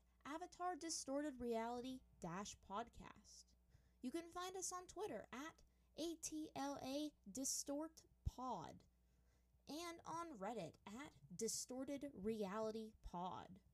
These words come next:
If you already follow us on social media, please reblog, retweet, or upvote our posts to show your support.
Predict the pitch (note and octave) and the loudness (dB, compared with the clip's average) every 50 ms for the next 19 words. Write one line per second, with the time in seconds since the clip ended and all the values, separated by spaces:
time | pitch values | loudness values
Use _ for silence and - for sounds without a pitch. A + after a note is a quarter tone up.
0 | - _ - - _ _ _ _ _ - - - F#4+ F#4+ G4 F#4 G4 F#4+ G4 F#4+ | -20 _ -20 -20 _ _ _ _ _ -20 -4 -2 0 2 4 4 4 4 4 2
1 | F4+ - - D4+ D4+ F4+ F#4+ G4 D#4+ C#4+ B3+ A#3+ - B3+ B3 B3+ A#3+ - C4+ C4+ | 0 0 0 4 4 6 6 6 4 2 2 2 0 0 0 -2 0 2 2 2
2 | C4 - - C4 C4 C#4 C#4+ D4+ D4+ D4+ D#4 D#4 D#4+ D#4+ - - - - D4+ E4+ | 2 0 -2 -4 -4 -2 -2 0 0 2 0 0 -2 -4 -6 -12 -4 -2 0 0
3 | F4 E4+ D#4+ D4 E4 E4+ E4 D4+ C4 C#4+ D#4 D#4 D#4 D#4 C4+ A#3+ A3 B3+ D#4 D4+ | 0 -2 -2 -2 -4 -4 -2 -2 0 2 2 2 2 0 0 0 0 0 0 -2
4 | - - B3+ C4+ C#4+ D#4+ D4+ - - D4+ D#4+ D#4 - D4+ - - - G#3+ A#3+ C#4 | -2 0 0 2 2 2 2 2 4 4 4 4 2 0 0 0 0 0 0 0
5 | - - C#4+ D4 C#4+ - - A3+ B3 C#4 C#4+ - - - D4 - - A3+ G#3+ A3+ | 0 0 0 0 0 0 0 2 2 2 2 0 -2 -2 -4 -2 0 2 2 2
6 | A#3+ A#3 B3 B3 B3 - C4+ - - C#4+ D4 C#4 - | 2 0 -2 -4 -4 -4 -8 -4 -2 0 0 0 -2